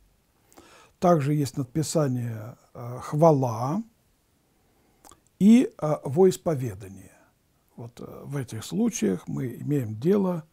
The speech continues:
с восхваляющими псалмами. Молитвенные псалмы. Э, сюда принадлежит целая, э, группа, э, псалмов.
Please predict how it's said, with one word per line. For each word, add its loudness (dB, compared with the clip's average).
с -10
восхваляющими 0
псалмами. -8
Молитвенные 8
псалмы. 2
Э, -12
сюда 4
принадлежит -2
целая, -4
э, -18
группа, 2
э, 0
псалмов. 2